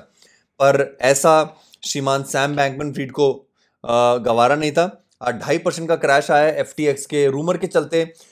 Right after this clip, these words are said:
कुछ कॉइन्स तो बल्कि तेरह चौदह परसेंट भी गिरे हैं। Solana जैसा इतना हीरा, मैं तो चाहता हूँ कि एफ़टीएक्स की न्यूज़ थोड़ी सी और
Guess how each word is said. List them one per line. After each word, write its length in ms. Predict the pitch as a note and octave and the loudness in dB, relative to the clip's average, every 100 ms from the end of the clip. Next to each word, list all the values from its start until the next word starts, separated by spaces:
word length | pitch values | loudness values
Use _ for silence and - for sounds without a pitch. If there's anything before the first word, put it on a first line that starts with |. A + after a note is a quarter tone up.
| _ _ - - | _ _ -20 -8
कुछ 180 | A#3 A3+ | -6 -4
कॉइन्स 340 | G3+ F#3 G3 | 0 2 2
तो 80 | A3 | 2
बल्कि 260 | F#3 F3 G#3 | 2 0 -4
तेरह 320 | G3 E3 G3+ | -2 2 2
चौदह 300 | G#3 D3+ F#3+ | 2 2 2
परसेंट 280 | A3+ A3+ G#3+ | 0 -4 -6
भी 80 | E3+ | -2
गिरे 160 | D3+ | -2
हैं। 80 | B2+ | -4
Solana 440 | - D3+ D#3+ G#3 | -4 0 0 0
जैसा 340 | G3+ E3+ D#3+ G3+ | 0 0 2 0
इतना 320 | E3 D#3+ F#3 | -2 -6 -6
हीरा, 480 | D#3+ C3 D#3 B2+ - _ _ C3+ | -6 0 2 2 -2 _ _ -6
मैं 120 | C#3+ | -4
तो 80 | F3+ | 2
चाहता 320 | D#3+ C#3 E3+ | 2 2 0
हूँ 120 | F3+ | -2
कि 100 | F#3 | 0
एफ़टीएक्स 440 | C#3 - E3 D#3+ | -2 -2 -4 -4
की 80 | - | -8
न्यूज़ 220 | D3+ D#3+ D#3+ | -6 -6 -4
थोड़ी 140 | D3+ | -8
सी 120 | D3+ F3+ | -6 -8
और 460 | A#2 B2+ D#3+ D#3+ | 0 2 2 0